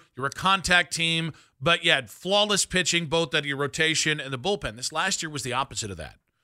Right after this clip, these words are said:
So I expect something in between. And to what Matt said, if you, if all five of your starters can stay healthy, if Bieber and McKenzie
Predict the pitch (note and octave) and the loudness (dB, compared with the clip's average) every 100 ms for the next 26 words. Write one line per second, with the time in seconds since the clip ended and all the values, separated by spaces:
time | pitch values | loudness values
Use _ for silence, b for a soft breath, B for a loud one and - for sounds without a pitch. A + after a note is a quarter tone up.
0 | _ _ _ - F#3 F3+ F3 C#3+ _ _ | _ _ _ 0 4 4 4 -2 _ _
1 | _ - F#3+ A#3+ - G#3+ - G#3+ G#3 G3+ | _ 6 6 6 0 0 2 2 0 -2
2 | G3 F#3+ - F#3 F#3 F#2+ _ _ - F3 | 0 -2 -2 -2 -4 -8 _ _ 0 0
3 | F#3 F3 - F3+ G#3 F3 E3+ C#3 - D#3+ | 0 -6 -4 0 0 2 2 2 2 2
4 | G#2 D2+ _ _ _ _ _ _ - E3+ | 2 -2 _ _ _ _ _ _ -2 -2
5 | C#3+ F#3 B3+ B3+ F#3 E3+ _ F3+ A3 B3 | 0 0 0 0 -2 -2 _ 2 4 2
6 | - F3+ F#3 D3+ D3 D3 - B2 F2 - | 2 4 4 2 0 0 2 0 0 -8
7 | - - _ - D3+ - D#3+ D3+ C3 G#2 | -12 -12 _ -4 0 2 4 4 4 0
8 | - _ _ _ _ - D#3+ B2 B2+ G#3+ | -12 _ _ _ _ -2 -2 -2 -2 0
9 | A3+ A3+ A3+ - E3 E3 D#3+ D#3 D3+ - | 4 4 4 2 2 2 0 -8 -8 0
10 | E3 D3 G#2+ F#2 D2 | 0 2 -4 -6 -14